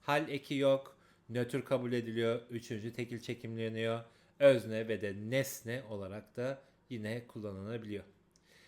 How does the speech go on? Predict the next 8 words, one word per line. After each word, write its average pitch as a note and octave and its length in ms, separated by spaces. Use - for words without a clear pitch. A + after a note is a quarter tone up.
Etwas E3 840
ist C#3+ 540
passiert. - 760
Bir - 40
şeyler C3+ 340
oldu. G#2+ 360
Ich F#3 300
habe C3 600